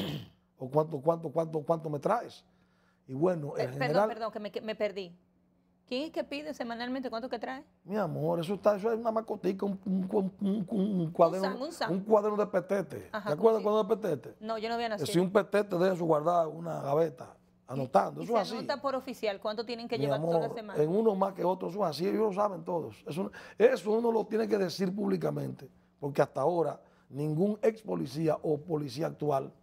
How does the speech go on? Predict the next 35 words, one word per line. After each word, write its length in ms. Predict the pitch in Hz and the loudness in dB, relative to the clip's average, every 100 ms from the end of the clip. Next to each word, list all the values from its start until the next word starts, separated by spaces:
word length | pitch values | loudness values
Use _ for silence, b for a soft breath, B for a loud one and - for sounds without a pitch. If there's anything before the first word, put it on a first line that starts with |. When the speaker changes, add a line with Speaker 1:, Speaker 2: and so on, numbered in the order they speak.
| b - | b -12
Speaker 1:
sea 180 | 135 | -6
oficial 440 | 147 143 127 143 - _ - | -4 -4 -4 -4 -6 _ -6
o 80 | |
no, 220 | 127 139 135 | -2 0 0
¿verdad?, 320 | 135 135 - B B B | 0 0 -4 B B B
de 140 | 107 | 2
alto 240 | 147 165 135 | 2 2 -8
o 460 | 131 131 117 117 | -8 -8 -6 -6
ri-, 140 | 107 135 | -8 -6
o 80 | 123 | -2
nivel 240 | 131 147 | 0 2
medio, 420 | 147 139 147 160 - B B - | 2 2 0 -2 -6 B B -8
es 100 | 120 | 0
capaz 320 | - - 147 | 0 2 0
de 80 | 160 | 0
denunciarse 460 | 165 165 156 202 | 0 0 0 -2
porque 360 | 190 156 143 - B B | -6 -8 -8 -10 B B
entonces 320 | 143 147 143 | -10 -4 -2
le 40 | 143 | -2
están 180 | 131 143 | -2 -2
robando 320 | 139 135 127 | -2 -2 -4
la 100 | 113 | 0
vida. 340 | 175 277 151 - b b b | 2 2 -4 -8 b b b
Porque 200 | 143 147 | -4 -2
recuérdate 560 | 139 - 127 135 226 | -2 -2 -2 -2 -2
que 240 | 233 220 - _ b b | 0 -2 -2 _ b b
a 120 | 135 | -4
raíz 240 | 135 131 139 | -4 0 2
de 80 | 156 | 2
la 100 | 156 | 2
nueva 220 | 170 202 | 2 2
ley 280 | 190 233 - _ _ - | 0 -4 -8 _ _ -8
hay 140 | 131 | -4
un 120 | 160 175 | 0 0
apuro 400 | 185 190 156 | 0 -6 -6